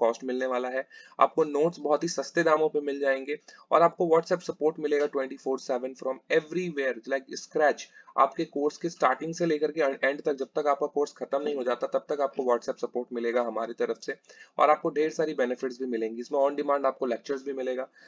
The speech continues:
अगर आपको on demand lecture चाहिए किसी topic, topic के ऊपर आप, अगर आपको lecture बनवाने हैं तो मैं उसके ऊपर बना, अ, lecture बना दूंगा, है ना? तो ये सारी benefits आपको यहाँ से मिलेंगी।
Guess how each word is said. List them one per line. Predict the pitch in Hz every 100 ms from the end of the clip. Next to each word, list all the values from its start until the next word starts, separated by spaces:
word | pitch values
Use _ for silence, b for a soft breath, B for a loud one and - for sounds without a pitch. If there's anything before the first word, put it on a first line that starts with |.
| B
अगर | 120 131
आपको | 131 - 135
on | 131
demand | 131 135
lecture | 123 117 135
चाहिए | 131 135
किसी | 123 123 135
topic, | 120 - 101
topic | 123 113 120
के | 131
ऊपर | 135 127
आप, | 123 -
अगर | 117 120
आपको | 117 127
lecture | 113 - 127
बनवाने | 123 117 120
हैं | 135
तो | 117
मैं | 120
उसके | 117 - 127
ऊपर | 120
बना, | 120 117
अ, | - 113 110
lecture | 110 107 120
बना | 117 113
दूंगा, | 113 110 110 _ B B 147
है |
ना? | 170
तो | - - -
ये | 165
सारी | 180 180 180
benefits | 143 147 156 151
आपको | 135 151
यहाँ | 127
से | 135 139
मिलेंगी। | 123 127 135